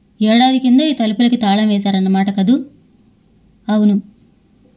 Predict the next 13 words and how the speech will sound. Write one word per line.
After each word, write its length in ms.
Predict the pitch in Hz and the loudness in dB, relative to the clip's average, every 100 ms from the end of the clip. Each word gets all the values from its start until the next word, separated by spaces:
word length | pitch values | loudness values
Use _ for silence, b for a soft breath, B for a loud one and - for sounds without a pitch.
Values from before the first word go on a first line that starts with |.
| _ _ _ _ _ _ - | _ _ _ _ _ _ 0
"ఈ 180 | 226 | 2
ఏడాది 380 | 220 226 269 269 | 4 2 2 2
మధ్య 420 | 254 220 208 202 226 - _ - | 2 2 -2 -4 -6 -12 _ -4
ఎప్పుడూ 300 | 202 208 294 | -2 0 0
తెరవలేదా?" 640 | 285 202 214 202 190 262 269 - _ _ _ _ _ _ _ _ _ - | 0 0 0 0 0 -2 -4 -18 _ _ _ _ _ _ _ _ _ -2
"లేదు, 420 | 220 226 208 180 - _ _ _ - | 0 2 0 -4 -12 _ _ _ -4
తాళం 320 | 214 240 269 262 | 0 4 4 2
చెవి 300 | 220 214 226 - - | 0 -2 -6 -8 -2
అయ్యగారి 400 | 208 214 240 208 | 0 2 2 2
దగ్గరే 260 | 202 214 | 0 0
ఉంటుంది." 460 | 226 196 196 185 180 - _ _ _ _ _ _ _ _ 214 | 0 0 0 -2 -4 -12 _ _ _ _ _ _ _ _ 0
విశాలాక్షి 600 | 240 311 320 302 269 262 | 2 2 0 0 0 0
తలుపుని 560 | 233 208 214 202 208 | 0 -2 0 2 2